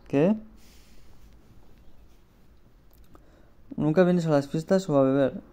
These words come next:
Y nunca te ríes de los chistes de los demás cuando estamos tras bastidores. Solo, solo me río cuando algo es verdaderamente gracioso.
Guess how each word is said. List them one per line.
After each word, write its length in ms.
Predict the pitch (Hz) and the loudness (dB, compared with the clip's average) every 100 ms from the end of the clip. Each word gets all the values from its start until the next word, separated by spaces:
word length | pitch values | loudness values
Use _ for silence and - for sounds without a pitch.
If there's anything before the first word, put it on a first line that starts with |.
| - - | -12 -4
Y 60 | |
nunca 180 | 147 170 | -2 0
te 140 | 170 | 0
ríes 180 | 160 180 | 0 2
de 80 | 165 | 2
los 140 | 151 | 2
chistes 360 | 147 165 160 180 | 0 -6 -2 -2
de 60 | 151 | 0
los 160 | 139 | 0
demás 280 | 139 151 175 | 0 -2 -2
cuando 200 | - 143 | 0 0
estamos 380 | 143 165 170 - - - | 0 -2 -4 -10 -14 -4
tras 240 | 139 131 | -4 0
bastidores. 680 | 131 127 131 131 123 - - - - - - - - - - - | -2 0 0 2 0 -4 -14 -20 -20 -20 -20 -20 -20 -20 -20 -14
Solo, 400 | - 156 170 - - - - - - - _ _ - - - - | -4 0 0 -4 -18 -20 -20 -20 -20 -20 _ _ -20 -20 -20 -16
solo 240 | 160 160 170 | -6 -2 2
me 140 | 170 | 2
río 220 | 156 175 | 2 2
cuando 220 | 175 156 147 | 2 2 2
algo 140 | 170 | 2
es 60 | 160 | 0
verdaderamente 520 | 147 139 151 165 165 | 4 4 4 2 2
gracioso. 540 | 135 139 135 127 127 | 0 0 -2 -2 -8